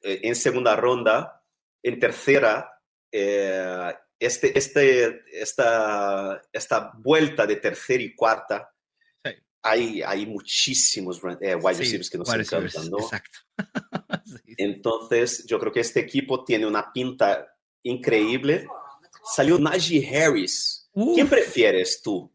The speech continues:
Speaker 1: ¿CeeDee Lamb o
Speaker 2: Uf.
Speaker 1: Devonta Adams?
Speaker 2: Ah, qué difícil decisión. Ah, creo que por talento Davante Adams, pero quizás
Speaker 1: Ujú.
Speaker 2: CeeDee Lamb tenga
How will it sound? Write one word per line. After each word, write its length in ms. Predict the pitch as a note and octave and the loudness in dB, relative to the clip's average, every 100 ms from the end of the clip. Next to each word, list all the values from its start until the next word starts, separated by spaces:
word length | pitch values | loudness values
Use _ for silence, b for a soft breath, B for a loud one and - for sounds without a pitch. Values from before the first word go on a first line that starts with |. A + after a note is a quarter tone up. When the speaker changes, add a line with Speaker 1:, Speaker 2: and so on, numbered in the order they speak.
| _ _ _ | _ _ _
Speaker 1:
¿CeeDee 360 | - F#3+ E3+ D3+ | -6 -6 -2 0
Lamb 340 | D#3 G#3 C#4+ - _ _ _ _ - | 2 0 -4 -12 _ _ _ _ -4
o 80 | D#3+ | 0
Speaker 2:
Uf. 40 | |
Speaker 1:
Devonta 380 | A#2+ A2 - E2+ | 2 0 -2 -4
Adams? 500 | D2+ D2+ - - - | -4 -6 -6 -6 -8
Speaker 2:
Ah, 360 | C3+ C#3+ C3 A#2 | -6 -6 -6 -8
qué 100 | - | -8
difícil 440 | C3 B2+ B2 C#3+ B2 | -10 -10 -18 -20 -20
decisión. 500 | G#2+ - A2+ G#2 G2 b b b b b b b _ _ _ _ | -20 -12 -6 -6 -8 b b b b b b b _ _ _ _
Ah, 280 | C#3+ D#3 C3+ B B B B B _ _ _ | 0 4 4 B B B B B _ _ _
creo 140 | F#3 | -4
que 100 | G3 | -2
por 160 | A#3 A#3 | 0 0
talento 480 | - A2+ C#3 F3+ G#3+ | 0 0 2 2 4
Davante 460 | F3 A2+ D3+ D3+ A2 | 4 2 -2 0 0
Adams, 560 | G#2+ B2+ A3 - - _ _ _ _ _ _ _ _ _ _ _ _ _ _ _ _ _ _ _ _ | 0 -2 -6 -14 -20 _ _ _ _ _ _ _ _ _ _ _ _ _ _ _ _ _ _ _ _
pero 280 | D#3 D#3+ E3 | -4 0 0
quizás 480 | - C#3+ - F3 F3 | -2 -6 -2 0 0
Speaker 1:
Ujú. 80 | |
Speaker 2:
CeeDee 180 | G3+ F#3+ | 0 2
Lamb 240 | D#3+ D#3+ E3 | 2 0 -2
tenga 600 | D#3+ D#3+ D#3 D3+ - | -4 0 2 2 0